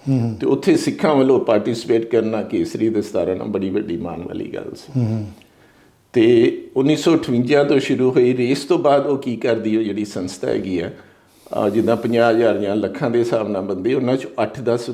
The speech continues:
Speaker 2: ਬੰਦਿਆਂ ਨੂੰ ਚੂਜ਼ ਕਰਦੀ ਰਨਰਸ ਨੂੰ ਤੇ ਉਹਨਾਂ ਦੀ ਇੰਟਰਵਿਊ ਮੈਗਜ਼ੀਨ 'ਚ ਛਪਦੀ ਹੈ।
Speaker 1: ਹੂੰ, ਹੂੰ।
Speaker 2: ਤੇ ਮੈਂ ਖੁਸ਼ਕਿਸ-, ਕਿਸਮਤ ਪਹਿਲਾ ਸ਼ਖਸ ਆ,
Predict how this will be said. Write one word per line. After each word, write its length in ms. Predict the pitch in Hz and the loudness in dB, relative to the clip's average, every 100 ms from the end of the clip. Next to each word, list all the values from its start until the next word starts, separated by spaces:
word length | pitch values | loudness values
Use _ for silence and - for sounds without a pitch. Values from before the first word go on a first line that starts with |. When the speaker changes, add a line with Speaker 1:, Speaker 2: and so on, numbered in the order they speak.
| - | -8
Speaker 2:
ਬੰਦਿਆਂ 380 | 101 110 104 107 | -4 -4 0 0
ਨੂੰ 120 | 113 | 0
ਚੂਜ਼ 380 | 110 - 123 120 | -6 -4 -4 -4
ਕਰਦੀ 420 | - 104 87 107 | -2 0 0 0
ਰਨਰਸ 440 | 107 98 117 110 - | 0 0 -2 -6 -6
ਨੂੰ 160 | 110 | -6
ਤੇ 100 | 117 | -4
ਉਹਨਾਂ 280 | 135 131 123 | -2 0 0
ਦੀ 140 | 123 135 | -2 -2
ਇੰਟਰਵਿਊ 480 | 123 120 120 117 123 | -2 -2 0 0 0
ਮੈਗਜ਼ੀਨ 480 | 101 98 - 101 107 | -2 -8 -6 -4 -2
'ਚ 140 | 107 | -2
ਛਪਦੀ 520 | 107 82 - - 50 | -2 -2 -6 -10 -10
ਹੈ। 80 | - - _ | -10 -14 _
Speaker 1:
ਹੂੰ, 120 | 139 131 | 0 0
ਹੂੰ। 180 | 117 101 - _ _ | 0 -6 -18 _ _
Speaker 2:
ਤੇ 80 | 113 | 0
ਮੈਂ 140 | 120 120 - | 2 0 -2
ਖੁਸ਼ਕਿਸ-, 680 | 185 160 - 135 131 - | -2 -2 0 2 2 -2
ਕਿਸਮਤ 380 | - 131 143 135 | -6 -4 -2 -4
ਪਹਿਲਾ 320 | - 131 156 | 0 2 2
ਸ਼ਖਸ 400 | 135 - 95 - | 0 -2 -6 -6
ਆ, 140 | 82 | -6